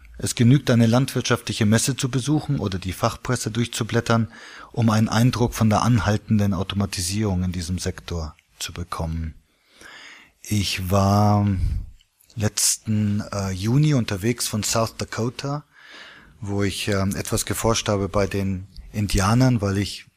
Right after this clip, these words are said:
wahrscheinlich wie viele andere in der Jugend eine große, große Faszination für die Indianer hatte und ich wollte einmal im Leben die Lakota besuchen und, ähm, war dann bei ihnen und auf der Rückfahrt, ich musste von Chicago zurückfliegen, fuhr ich durch Iowa.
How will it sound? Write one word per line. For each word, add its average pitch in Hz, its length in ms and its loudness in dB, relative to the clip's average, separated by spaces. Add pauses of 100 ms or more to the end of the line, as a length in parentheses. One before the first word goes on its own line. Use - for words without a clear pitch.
(160)
wahrscheinlich 98 360 -6
wie 98 60 -8
viele 104 300 -2
andere 107 300 -2
in 98 140 -2
der 98 80 -4
Jugend 104 560 -6 (300)
eine 101 200 -2
große, 101 420 0
große 95 420 -2
Faszination 107 840 -4 (340)
für - 320 -2
die 104 160 -2
Indianer 101 460 0
hatte 113 200 -2
und 101 140 -2
ich - 160 -6
wollte 101 300 -2
einmal 110 240 4
im 104 100 4
Leben 98 320 0
die 90 240 -2 (400)
Lakota 117 540 0
besuchen 110 640 -2 (920)
und, 95 420 0
ähm, 95 460 2
war 92 220 2
dann 139 180 6
bei 123 120 6
ihnen 127 180 4
und 113 120 4
auf 107 140 0
der 101 180 4
Rückfahrt, 113 640 2
ich - 200 -6
musste 101 260 -2
von 95 180 -2
Chicago 101 420 -2
zurückfliegen, 104 840 0
fuhr 107 280 0
ich 98 160 -2
durch - 280 -4
Iowa. 92 500 -2